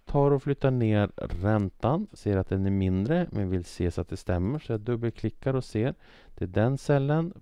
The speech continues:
plus det här noll komma noll sju fem. Ja, det verkar okej. Och så gör jag likadant med att betala. Klickar i den. Ser att det är de där två, trycker, verkar stämma. Markerar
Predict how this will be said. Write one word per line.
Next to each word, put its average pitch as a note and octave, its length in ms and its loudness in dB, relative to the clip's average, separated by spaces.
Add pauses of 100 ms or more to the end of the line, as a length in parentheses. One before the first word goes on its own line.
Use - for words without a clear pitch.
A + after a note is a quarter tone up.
plus G#2+ 400 -2
det C3 100 0
här B2 100 2
noll A#2+ 220 0
komma A#2+ 300 -2
noll A2 240 0
sju G#2 200 -4
fem. A2+ 400 -2
Ja, B2 280 -4
det - 240 -10
verkar A#2 220 -4
okej. D3 320 -2 (800)
Och C#3 120 -8
så C3 140 -4
gör A#2 180 2
jag A2 100 2
likadant G2 840 0
med E2 480 -2 (200)
att - 260 -8
betala. G2 640 0 (360)
Klickar - 420 -4
i G2+ 60 2
den. G#2+ 280 0 (440)
Ser D3+ 240 0
att D3 120 2
det D3 80 4
är C#3+ 40 4
de C#3+ 160 2
där C3 180 4
två, B2 360 -2 (120)
trycker, A2+ 600 -4 (120)
verkar G2 600 -4 (100)
stämma. G2+ 500 -4 (840)
Markerar D3 840 4